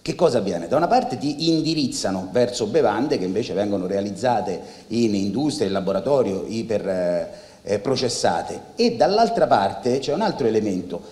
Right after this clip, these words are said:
Che cosa bevono gli irlandesi? Distillati, la birra la usano per idratarsi,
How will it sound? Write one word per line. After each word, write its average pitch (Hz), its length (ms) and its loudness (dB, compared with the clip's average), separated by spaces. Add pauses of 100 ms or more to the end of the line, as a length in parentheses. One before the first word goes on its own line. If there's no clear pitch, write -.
Che - 160 -4
cosa 202 300 4
bevono 104 640 2
gli 104 120 -2
irlandesi? 104 840 -2 (320)
Distillati, 143 920 0 (880)
la 117 80 -4
birra 120 280 -2
la 98 100 -2
usano 101 220 -4
per 95 140 -4
idratarsi, 87 640 -8